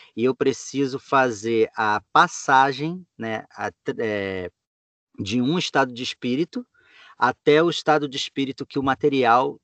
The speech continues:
tá me exigindo. Então, se o ator, ele tá passando por um, por um momento de trauma, de desespero, de, de choro e de tristeza,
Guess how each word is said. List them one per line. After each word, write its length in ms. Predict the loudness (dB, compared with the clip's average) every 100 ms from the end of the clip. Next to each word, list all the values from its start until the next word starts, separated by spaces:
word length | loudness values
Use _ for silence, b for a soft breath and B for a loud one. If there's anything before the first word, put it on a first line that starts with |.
| -2
tá 160 | -2
me 140 | 0 0
exigindo. 640 | -2 -6 -8 -8 -10 -14 b b _
Então, 520 | -12 -2 0 0 -2 -8
se 400 | -14 -8 -6 -2
o 180 | 2 0
ator, 560 | 0 0 0 -2 -10 _
ele 240 | -6 -6 -6
tá 220 | -2 0
passando 400 | 0 -2 -6 -8
por 180 | -6 -6
um, 380 | -6 -6 -8 -12 b b b _
por 140 | -6
um 40 |
momento 400 | -2 -2 -4 -6
de 140 | -10 -6
trauma, 600 | -2 4 4 4 0 -4
de 180 | -8 -10
desespero, 1000 | -12 -8 -6 -4 0 4 4 4 -2 -4
de, 640 | -8 -10 -8 -8 -8 -12
de 300 | -14 -12 -12 -8
choro 800 | -8 2 8 8 8 6 2 -2 b b b
e 120 | -12 -10
de 400 | -8 -6 -8 -8
tristeza, 880 | -8 -6 -4 4 6 6 2 -2 -6